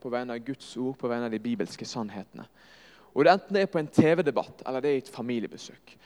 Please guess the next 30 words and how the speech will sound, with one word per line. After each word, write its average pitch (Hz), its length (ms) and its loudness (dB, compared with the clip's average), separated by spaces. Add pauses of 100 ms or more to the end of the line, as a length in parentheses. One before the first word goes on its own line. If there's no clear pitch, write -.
(200)
enten 170 240 -6
det 175 80 -2
er - 80 -4
på 143 80 4
lesesalen 147 720 4
eller 113 180 -2
på 110 80 -4
arbeidsplassen, 120 680 -4 (380)
så - 120 -12
tror 151 220 -2
jeg 131 80 -2
nettopp 110 320 -6
det, 107 100 2 (140)
at - 80 -6
vi 123 100 0
må 123 140 4 (160)
ha 147 100 4
det 131 140 2
med 117 240 2
oss, - 240 -14 (260)
at 107 120 -6
vi 135 100 2
ikke - 140 -4
er - 80 -14
kalt 135 200 -2
til 107 160 -6
å 101 60 -2
gjøre 110 320 4
dette 113 160 -10
her 95 300 -6